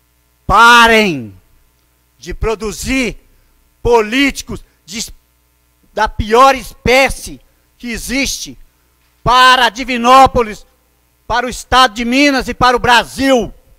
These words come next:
É isso que isso aqui tá produzindo. Os piores políticos já visto em toda a minha vida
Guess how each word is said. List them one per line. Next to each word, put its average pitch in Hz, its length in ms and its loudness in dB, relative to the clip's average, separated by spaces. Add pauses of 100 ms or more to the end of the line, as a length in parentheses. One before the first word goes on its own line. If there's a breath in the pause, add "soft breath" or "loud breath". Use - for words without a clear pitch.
(760)
É 240 180 -2
isso 311 480 -2
que 311 120 -12
isso 294 160 -8
aqui 269 160 -10
tá 285 120 -2
produzindo. 240 720 -6 (1080)
Os 233 200 -16
piores 277 640 2
políticos 285 840 -4 (380)
já 262 280 0
visto 226 720 -4 (640)
em 202 100 -16
toda 302 400 2
a 277 40 0
minha 269 220 2
vida 190 500 -4